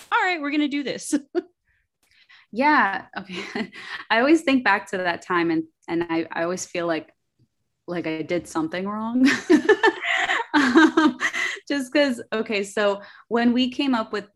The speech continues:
Speaker 2: this idea, again, it was me and my friend, and we, um, I had created the branding. I had, you know, I played with around, uh, played around with a few titles. I, at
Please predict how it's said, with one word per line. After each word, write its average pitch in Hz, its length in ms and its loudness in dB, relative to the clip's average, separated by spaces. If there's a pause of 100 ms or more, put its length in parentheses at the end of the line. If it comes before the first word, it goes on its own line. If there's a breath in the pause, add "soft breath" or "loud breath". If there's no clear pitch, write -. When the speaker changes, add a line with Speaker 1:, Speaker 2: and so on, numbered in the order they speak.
(140)
Speaker 2:
this 190 220 -6
idea, 165 720 -2
again, 160 260 -2
it - 20 2
was 160 160 -4
me 170 80 0
and 175 80 2
my 170 60 -2
friend, 156 500 -6 (120)
and 160 240 0
we, 175 500 2 (460 soft breath)
um, 151 480 -4 (840)
I 196 120 2
had 214 180 -4
created 247 380 2
the 240 80 0
branding. 175 840 0
I 165 180 -6
had, 165 220 -8 (140)
you 175 140 -2
know, 160 80 0
I 156 160 -6 (260)
played 202 180 0
with 202 140 0
around, 170 320 0
uh, - 100 -4 (120)
played 226 180 0
around 180 240 2
with 175 120 -4
a 180 40 -12
few 170 580 -2 (380 soft breath)
titles. 165 640 -4
I, - 220 -6 (200)
at 190 180 -4